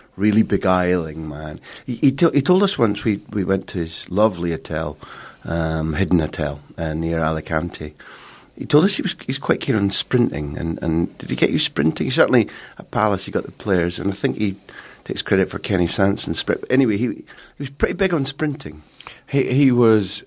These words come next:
Speaker 2: innovative all, all his career as a coach, and that was, that was one of the, I always felt, I just, he, he loved players asking questions because he invariably had the answers,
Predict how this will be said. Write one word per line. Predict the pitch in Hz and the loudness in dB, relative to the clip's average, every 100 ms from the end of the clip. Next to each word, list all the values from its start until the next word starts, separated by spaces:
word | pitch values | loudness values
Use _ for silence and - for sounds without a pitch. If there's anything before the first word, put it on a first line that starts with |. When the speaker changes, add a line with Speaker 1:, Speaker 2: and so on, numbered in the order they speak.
| _ _ _ | _ _ _
Speaker 2:
innovative | 107 113 113 101 95 - | 4 4 4 4 2 0
all, | - 120 123 117 | 2 4 6 4
all | 110 107 113 | 4 4 4
his | 101 | 2
career | - 113 113 69 | 2 4 4 2
as | 82 | -4
a | |
coach, | - 85 69 - - - | 0 0 0 -6 -16 -14
and | 90 104 | -6 0
that | 117 | 2
was, | 104 90 - | 0 -4 -10
that | 98 107 | -2 0
was | 98 98 | 0 -2
one | 104 | 0
of | 98 | 2
the, | 92 87 - - - | 0 -2 -8 -20 0
I | 120 | 4
always | 131 110 - | 4 4 2
felt, | - 95 - - | 2 2 2 -6
I | |
just, | - 117 - - _ | -2 -2 -4 -20 _
he, | 101 - | -2 0
he | 95 | 0
loved | 98 110 127 - | 2 2 2 0
players | - 117 110 | 0 2 4
asking | 107 104 - 92 | 2 0 -2 -2
questions | 92 85 - 117 - - - - - | 0 0 -2 -4 -6 -20 -20 -20 -4
because | 95 90 107 92 | -2 2 2 2
he | 104 95 - - | 0 0 -6 -4
invariably | 90 104 101 87 90 | -2 2 2 2 0
had | 95 98 | 2 2
the | 90 | 2
answers, | 82 82 - 95 - | 2 2 -2 -8 -10